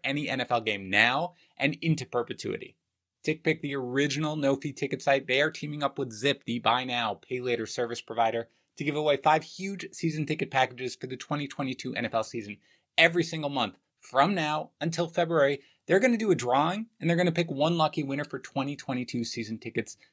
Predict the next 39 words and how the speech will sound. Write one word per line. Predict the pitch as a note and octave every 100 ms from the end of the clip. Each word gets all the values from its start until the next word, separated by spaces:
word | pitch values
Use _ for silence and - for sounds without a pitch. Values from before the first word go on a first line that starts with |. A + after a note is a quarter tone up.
| _
to | C3
their | C3
favorite | - A#2 A2+ A2+
N | A#2 G#2
F | -
L | -
team. | - - G2+
Each | - B2+ -
package | C#3 B2 - B2+
is | A2+
valued | G#2+ G#2+ A2 G2+
at | -
three | A#2 G#2
thousand | G#2 G#2 A#2+
dollars, | B2+ C#3+ D3
and | D3
if | C3
you | D3
wanna | D3+ D#3+
enter, | F#3 F#3+
just | E3 E3
go | G3
to | E3
tickpick | - A3+ G3 F#3+
dot | F3+ F#3
com | - F3+ F#3+ F#3 _ _ _
slash | - F3+ F3 -
pros. | - G3 G3+ E3 A2
That's | D3 D#3+ -
T | - F#3
I | E3+ E3+
C | E3 F#3
K | E3 E3+ C3 - - _ _
P | - G3 F#3+
I | D#3
C | D#3+ - F3
K | E3 E3+ D#3 G#2 - _
slash | - - E3+ B2+ G2+ - _ _
pros. | - C3+ - - -